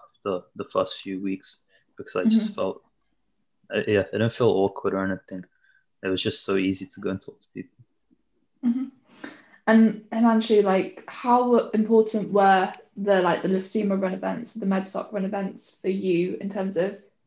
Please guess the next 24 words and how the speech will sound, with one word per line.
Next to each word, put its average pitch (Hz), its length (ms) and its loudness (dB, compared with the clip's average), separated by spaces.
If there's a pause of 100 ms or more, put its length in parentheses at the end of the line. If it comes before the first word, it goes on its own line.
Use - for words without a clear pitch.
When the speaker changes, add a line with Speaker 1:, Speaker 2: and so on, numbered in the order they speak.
(140)
Speaker 2:
networking, 202 840 0
integrating, 190 720 -2
meeting 196 340 -6
with 196 160 -8
people? 214 680 -4
Um, 208 440 -6 (100)
what 196 360 4
were, 180 80 0
and 185 360 0
yeah, 180 160 2
like, - 260 -4
what - 160 -8
were 220 60 -8
some - 160 -10
of 233 80 -8
the 220 60 -4
highlights - 440 -6
for - 140 -8
you - 320 -2
in 185 420 -4
intro 202 360 0
week 190 440 -4 (100)
when 190 240 0
you, 185 420 -2